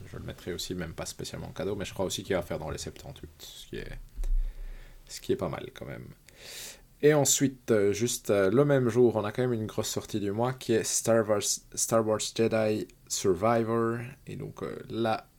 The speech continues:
pour moi, pour... c'est, moi, c'est particulier. Mon histoire avec Star Wars,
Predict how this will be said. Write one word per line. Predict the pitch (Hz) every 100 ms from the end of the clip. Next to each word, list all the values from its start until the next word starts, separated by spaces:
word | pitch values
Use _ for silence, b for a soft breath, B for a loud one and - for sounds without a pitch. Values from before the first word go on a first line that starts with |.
| _ _ _ _ _
pour | - 127
moi, | 139 143
pour... | - -
c'est, | - - -
moi, | 170
c'est | 185
particulier. | 160 - 117 98
Mon | 92 113
histoire | - 147
avec | 135 120 -
Star | - 120 107
Wars, | 120 120